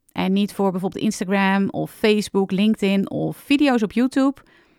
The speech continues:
Hoe pak je nou een goede lancering aan? Dat vertelt Loes ook. En ook hoe je meer luisteraars krijgt en hoe je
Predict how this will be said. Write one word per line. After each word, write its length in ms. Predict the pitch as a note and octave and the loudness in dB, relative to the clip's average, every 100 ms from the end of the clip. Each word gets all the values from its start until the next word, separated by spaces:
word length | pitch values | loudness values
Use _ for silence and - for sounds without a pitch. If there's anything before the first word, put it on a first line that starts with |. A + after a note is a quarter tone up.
| _ _ _ _ _ _ _ | _ _ _ _ _ _ _
Hoe 180 | E4+ | 2
pak 200 | - D#4 | 4 0
je 100 | - | 2
nou 200 | A3 G#3+ - | 2 2 0
een 160 | F3+ | -2
goede 320 | - G#3 G#3 F3+ | -2 -2 0 0
lancering 580 | E3+ - E3 D3+ D#3+ | 0 -2 -4 -2 -2
aan? 180 | - - | -4 -4
Dat 200 | D3+ - | -2 0
vertelt 360 | - G3+ F3+ F3 | -2 -2 -4 -2
Loes 260 | G3 F#3 | -4 -4
ook. 260 | - F#3+ - | -2 -2 -2
En 180 | - - | -6 -2
ook 180 | A#3+ - | -2 0
hoe 140 | G#3+ | -2
je 100 | G3+ | 0
meer 360 | F#3+ F3+ G3 G3+ | 0 0 -2 -4
luisteraars 720 | E3+ E3+ G#3+ - - - - | -4 0 0 -2 -6 -8 -8
krijgt 360 | - - C#4 - | -6 -4 -4 -4
en 120 | G#3+ | -4
hoe 180 | F3 C#4+ | 0 0
je 220 | E4 | 2